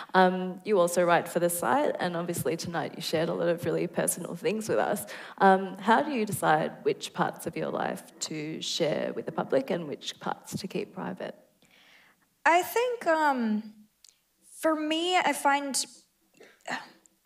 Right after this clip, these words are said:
Speaker 2: the plane on which people relate to each other is feelings more than it is experience. So it's easier for me to write about,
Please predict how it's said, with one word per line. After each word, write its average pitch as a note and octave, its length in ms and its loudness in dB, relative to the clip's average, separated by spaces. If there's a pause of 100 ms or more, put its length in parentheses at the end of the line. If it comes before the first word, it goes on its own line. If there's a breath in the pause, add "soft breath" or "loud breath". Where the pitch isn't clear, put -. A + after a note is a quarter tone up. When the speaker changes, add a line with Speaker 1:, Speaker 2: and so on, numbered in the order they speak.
(300)
Speaker 2:
the B3 180 4
plane C#4 540 0
on A#3+ 260 4
which G#3+ 340 0
people G#3 360 0
relate F#3+ 380 2
to - 140 -2
each F3+ 220 0
other F3+ 300 4
is - 500 -2 (840)
feelings G#3 680 0
more F#3 220 2
than F3+ 160 0
it E3+ 100 0
is C3+ 180 0
experience. - 840 -4 (480 soft breath)
So A3 580 2
it's - 360 -2
easier G3+ 420 0
for F#3+ 220 -4
me F#3 220 -2
to F#3 100 4
write F3+ 340 2
about, E3+ 680 2